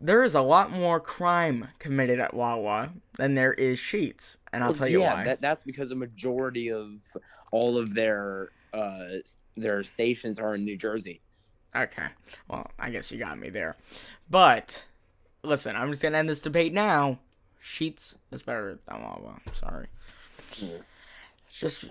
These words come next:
Speaker 1: you know, it's what it is. And I know you're gonna be like, "Well, men, men go to Wawa, boys go to Sheetz." And it's like, they're both the same gender,
Speaker 2: It's the way
Speaker 1: Steven.
Speaker 2: around, but okay.
Speaker 1: Huh?
Speaker 2: It's the other way around, but
Speaker 1: No,
Speaker 2: that's
Speaker 1: what?
Speaker 2: fine.
Speaker 1: What do you mean? Men go to Wawa.
Speaker 2: Boys go to Sheetz, men go to Wawa.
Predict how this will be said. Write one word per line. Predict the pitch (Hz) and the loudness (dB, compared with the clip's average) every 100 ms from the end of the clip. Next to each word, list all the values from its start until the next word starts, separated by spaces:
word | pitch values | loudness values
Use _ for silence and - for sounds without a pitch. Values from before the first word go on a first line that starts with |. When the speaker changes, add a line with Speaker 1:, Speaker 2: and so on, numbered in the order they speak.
| - | -8
Speaker 1:
you | 156 | -6
know, | 147 | -6
it's | 139 - | -6 -8
what | 147 165 | -2 0
it | 170 | 2
is. | 226 151 | 2 2
And | 151 | 2
I | |
know | 165 | 4
you're | 175 | 2
gonna | 160 165 | 2 0
be | 165 | 2
like, | 165 185 | 0 0
"Well, | 185 | -4
men, | 190 196 202 202 190 - - | -4 -2 -2 -2 -4 -10 -20
men | 160 165 180 190 | -16 -12 -10 -8
go | 185 180 | -6 -6
to | |
Wawa, | 175 160 165 165 - - 143 | -6 -8 -10 -12 -12 -10 -8
boys | - 139 139 | -4 -4 -4
go | - 123 | -6 -8
to | 127 | -8
Sheetz." | 120 - 131 - - | -10 -8 -8 -8 -10
And | 117 | -12
it's | 123 - | -12 -12
like, | - | -12
they're | - | -6
both | 214 214 | -4 -4
the | - | -4
same | - 233 214 | 0 2 2
gender, | 190 240 262 226 | 4 4 4 4
Speaker 2:
It's | 190 | 4
the | |
way | - | 4
Speaker 1:
Steven. | 196 196 220 | 4 4 2
Speaker 2:
around, | 220 87 87 | 0 -2 -4
but | 90 | -4
okay. | 90 90 92 82 - _ _ - | -2 -2 -2 -4 -8 _ _ -2
Speaker 1:
Huh? | 160 147 180 - _ _ _ - - | 4 4 4 -4 _ _ _ -20 -14
Speaker 2:
It's | - | -2
the | 113 | 0
other | 104 | 2
way | 101 | 0
around, | 95 92 87 80 85 | -2 -4 -10 -14 -14
but | - 87 - _ _ | -10 -10 -12 _ _
Speaker 1:
No, | - 147 - | -12 -8 -8
Speaker 2:
that's | - | -4
Speaker 1:
what? | 135 131 | 0 0
Speaker 2:
fine. | - - | -2 -6
Speaker 1:
What | 147 | -4
do | |
you | 147 | -2
mean? | 123 120 | -2 -2
Men | 131 143 165 | 2 2 4
go | 160 160 160 160 _ - | 4 4 2 -6 _ -8
to | 180 | -2
Wawa. | 170 120 101 92 98 104 - _ _ | 2 2 0 -4 -8 -10 -16 _ _
Speaker 2:
Boys | - 110 107 107 | -2 2 4 2
go | - 95 | 0 -4
to | 90 | -4
Sheetz, | 87 92 87 - | -8 -12 -12 -12
men | 87 | -10
go | 85 87 | -6 -8
to | 85 | -8
Wawa. | 87 87 82 - | -14 -12 -12 -14